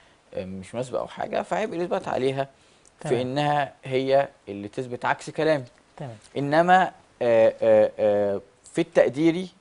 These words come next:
Speaker 1: اللي هو بدون حسابات منتظمة أو بدون دفاتر، بدون إمساك دفاتر، آه، من حق المأمورية إنها تقدر ما تراه بشكل مطلق، سواء في الإيراد أو في المصروف.
Speaker 2: تمام. طيب، الممول بيستفاد إيه من الدفاتر دي؟
Speaker 1: ما احنا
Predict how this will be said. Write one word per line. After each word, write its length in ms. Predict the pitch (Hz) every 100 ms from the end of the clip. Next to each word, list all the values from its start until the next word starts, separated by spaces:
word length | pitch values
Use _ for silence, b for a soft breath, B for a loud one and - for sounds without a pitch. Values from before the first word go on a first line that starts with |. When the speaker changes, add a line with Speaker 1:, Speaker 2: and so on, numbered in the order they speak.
| _ -
Speaker 1:
اللي 120 | 101
هو 80 | 104
بدون 300 | 98 139 147
حسابات 400 | - 123 143 131
منتظمة 460 | 113 117 135 139
أو 80 | 107
بدون 180 | 107 127
دفاتر، 440 | 117 135 139 139 131 b b
بدون 220 | 104 143
إمساك 220 | 110 120 131
دفاتر، 420 | 107 143 156 165 _ B B B B _ -
آه، 280 | 117 113 -
من 140 | 123 123
حق 180 | - -
المأمورية 500 | 135 - 117 139 139
إنها 260 | 143 156
تقدر 460 | 135 - 143 139 127
ما 160 | 123
تراه 400 | 139 123 113 143 147 b b b
بشكل 340 | - 135 - 110
مطلق، 420 | 131 - 139 139 - -
سواء 300 | - 101 117
في 120 | - -
الإيراد 320 | 107 113 117
أو 60 |
في 120 | - 98
المصروف. 440 | 95 - - - _ _
Speaker 2:
تمام. 140 | 151 123 _ B B -
طيب، 180 | - 135 120
الممول 360 | 165 180 190 170 117 _ 151
بيستفاد 460 | 156 - 160 196 -
إيه 180 | 185 190 -
من 160 | 160 170 160
الدفاتر 400 | 135 123 151 120
دي؟ 160 | - - _ _ - B _ -
Speaker 1:
ما 80 | 95
احنا 400 | 98 110 104